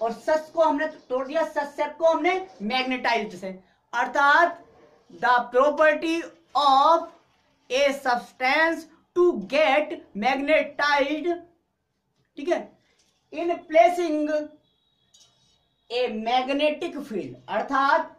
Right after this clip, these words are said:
किसी चुंबकीय क्षेत्र में रखने पर पदार्थ के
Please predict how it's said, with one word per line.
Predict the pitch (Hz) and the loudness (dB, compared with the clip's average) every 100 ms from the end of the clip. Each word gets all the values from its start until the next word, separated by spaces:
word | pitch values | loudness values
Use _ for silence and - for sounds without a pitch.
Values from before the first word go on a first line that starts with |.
| _ _ | _ _
किसी | 285 311 349 | -12 -4 -2
चुंबकीय | - 320 294 285 330 | -2 -4 -4 -4 -4
क्षेत्र | 320 - 302 359 349 | -4 -8 -6 -6 -4
में | 277 269 302 294 _ _ | -2 -2 -4 -8 _ _
रखने | 165 269 311 349 330 | -8 -6 0 2 2
पर | 320 285 277 285 - _ _ _ | 2 0 0 -4 -12 _ _ _
पदार्थ | 254 247 311 349 339 - | -2 2 4 4 0 -6
के | 269 269 | -4 -2